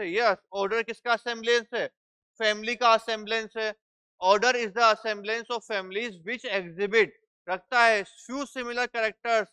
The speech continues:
in comparison to families। जैसे जैसे आप taxonomical hierarchy में हम नीचे आते हैं तो similar characters क्या होते हैं? Increase होते हैं। ऊपर जाओगे, फैमिली के compare में similar character order के पास क्या होंगे?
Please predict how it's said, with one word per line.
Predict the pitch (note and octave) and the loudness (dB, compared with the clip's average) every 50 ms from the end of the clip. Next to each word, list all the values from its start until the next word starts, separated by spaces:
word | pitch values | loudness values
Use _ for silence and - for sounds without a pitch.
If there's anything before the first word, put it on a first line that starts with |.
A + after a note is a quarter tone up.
| _ - A3 | _ -14 -12
in | A3+ A#3 G#3 - | -12 -10 -6 -6
comparison | G3+ G3 F#3+ F3 G#3 G3 F#3+ G3 F3+ F3 G#3 G3+ G3 F#3 - | -6 -6 -6 -6 -6 -4 -4 -4 -4 -6 -8 -8 -8 -10 -10
to | A3+ A#3+ C4+ C#4+ C4 _ _ _ _ _ _ _ _ - | -8 -8 -6 -8 -10 _ _ _ _ _ _ _ _ -4
families। | - G3 G3 G3 F#3+ F#3+ G3+ G3+ G3 F#3 _ _ _ _ _ _ _ D3 D3+ | 0 0 0 0 -2 -4 -4 -2 -4 -6 _ _ _ _ _ _ _ _ -2
जैसे | G#3 G#3+ - B3+ B3+ | -2 -2 0 -2 -2
जैसे | B3 A#3+ A#3 - - B3 | 0 -2 -4 -4 -2 2
आप | A#3+ A3+ A3+ A3+ - - - | 4 4 4 4 0 -4 -12
taxonomical | G#3 _ - A3+ A3 G#3+ G#3+ A3 G3+ A#3 A3+ G#3 G3+ | -12 _ -12 -12 -10 -8 -8 -4 -2 -2 0 2 4
hierarchy | G3+ F#3+ G3 G3+ - - G#3+ G#3+ | 4 4 4 2 0 -4 -8 -8
में | G#3+ G#3+ | -4 -4
हम | G#3+ A3 G#3 G3+ | -4 -4 -4 -6
नीचे | G3 G3 G3 - A#3+ A#3 | -8 -10 -10 -6 -2 2
आते | G3+ F#3+ F#3 - - | 2 2 2 0 -4
हैं | G#3 G#3+ | -8 -8
तो | G#3+ A3 | -8 -10
similar | - - G#3 G3+ G3+ G#3+ A3 | -10 -12 -12 -8 -4 -4 -4
characters | - G#3+ G3 G3 _ - A3 G#3 _ | -2 -4 -6 -6 _ -8 -12 -12 _
क्या | - B3 B3 | -4 -2 0
होते | B3 B3 A#3+ - A#3+ | 0 0 -2 -4 -4
हैं? | A3 F#3 | -4 -6
Increase | E3+ F3+ F3 - F#3 G#3+ A3+ A3+ G3 | -8 -12 -16 -14 -10 -8 -8 -6 -4
होते | G#3 G#3 - - A3 | -4 -4 -4 -2 -2
हैं। | G#3 G#3 G3 - _ _ _ _ _ - | -2 -2 -4 -6 _ _ _ _ _ -12
ऊपर | G3+ F#3+ - A#3 A#3 G#3+ | -12 -8 -4 -2 -2 0
जाओगे, | F#3 G#3+ G#3 G3+ G#3 G#3 G3 G#3 G3+ | 2 4 4 4 4 4 2 -2 -4
फैमिली | F#3+ - G#3+ G#3+ G#3 G3+ G#3+ A3 A#3 | -4 -4 -6 -6 -6 -6 -4 -4 -4
के | A3+ | -4
compare | - - G#3 G3 F#3+ - G#3+ G#3+ G#3 G#3+ | -4 -6 -8 -8 -6 -6 -4 -4 -4 -6
में | A3 A#3 A#3 | -8 -10 -12
similar | - _ - A3 G#3 G#3 G#3+ G#3 A3+ A#3 | -12 _ -16 -14 -12 -10 -8 -6 -6 -6
character | A3+ - G#3+ G3 G3 _ - A3 | -6 -4 -6 -6 -6 _ -10 -12
order | G#3+ - F#3+ F#3 F#3 G3 G#3 | -10 -6 -4 -4 -2 -2 -2
के | G3 A3 A3 | -4 -4 -6
पास | - - G#3 G3+ G#3 - _ - | -4 -2 0 0 0 -2 _ -4
क्या | A#3 A#3 | -2 0
होंगे? | A#3+ A#3+ A#3+ A#3+ A#3+ A3 D#3 | 0 -2 -2 -2 -2 -2 -2